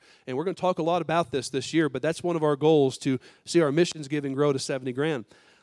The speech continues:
um, so that we can support more missionaries. And then, this is a big one. We need to pray about this, but to complete Build Initiative Phase One debt-free. Debt-free.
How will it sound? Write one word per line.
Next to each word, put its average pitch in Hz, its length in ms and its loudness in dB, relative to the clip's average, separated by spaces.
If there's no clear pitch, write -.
um, 156 600 0
so - 140 -6
that 151 40 -4
we 156 120 -2
can 143 80 -4
support 156 400 0
more 139 160 -2
missionaries. 120 720 -6
And 147 140 -4
then, 180 340 2
this 175 180 -4
is 139 100 -12
a 131 60 -10
big 123 220 -10
one. 98 200 -16
We 156 120 -2
need 165 140 2
to 131 60 -8
pray 123 240 -8
about 104 280 -14
this, 98 380 -12
but 131 160 -6
to 127 100 -6
complete 175 600 -2
Build 156 260 2
Initiative 139 480 -4
Phase 131 320 -4
One 110 340 -8
debt-free. 120 560 -10
Debt-free. 120 520 -10